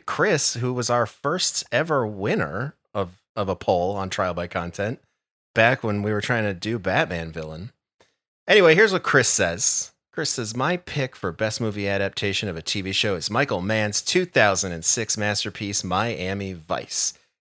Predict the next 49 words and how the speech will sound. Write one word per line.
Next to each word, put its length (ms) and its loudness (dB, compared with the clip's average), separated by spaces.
To 100 4
me, 320 6
Miami 320 6
Vice 340 4
is 140 -4
an 60 0
approach 480 0
to 100 0
a 40 0
film 320 0
adaptation 640 0
that 80 0
I 80 0
don't 180 -2
think 160 -4
has 160 -8
really 160 -2
been 160 -4
done 220 2
before. 420 -8
Michael 220 8
Mann 300 6
was 140 2
a 40 -8
producer 420 0
on 100 4
the 80 2
Miami 280 2
Vice 220 -2
T 140 -6
V 180 -2
show 380 2
and 180 -6
wrote 180 -2
one 120 -4
of 80 -8
its 120 -8
best 340 -6
episodes. 640 -2
His 140 2
stylistic 640 4
slash 300 2
thematic 400 4
fingerprints 640 0
are 120 4
apparent 500 -2
in 180 2
the 60 0
show, 420 4